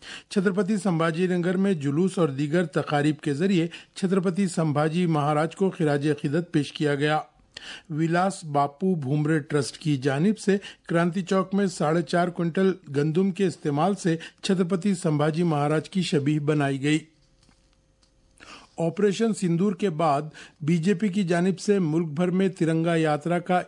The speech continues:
इनेकाद किया गया है। ये यात्रा आइंदा तेईस मई तक मुल्क भर में जारी रहेगी।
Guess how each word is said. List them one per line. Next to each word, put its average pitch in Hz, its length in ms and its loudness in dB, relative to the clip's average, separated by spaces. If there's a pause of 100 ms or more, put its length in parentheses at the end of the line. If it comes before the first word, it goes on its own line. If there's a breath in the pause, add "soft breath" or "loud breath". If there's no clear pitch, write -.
इनेकाद 151 440 0 (100)
किया 147 280 2
गया 147 280 0
है। 156 180 0 (840 loud breath)
ये 147 180 2
यात्रा 165 580 0 (280 loud breath)
आइंदा 170 340 2
तेईस 170 640 -2
मई 160 160 2
तक 170 340 -4
मुल्क 165 220 2
भर 151 200 0
में 151 160 0
जारी 147 240 2
रहेगी। 147 420 0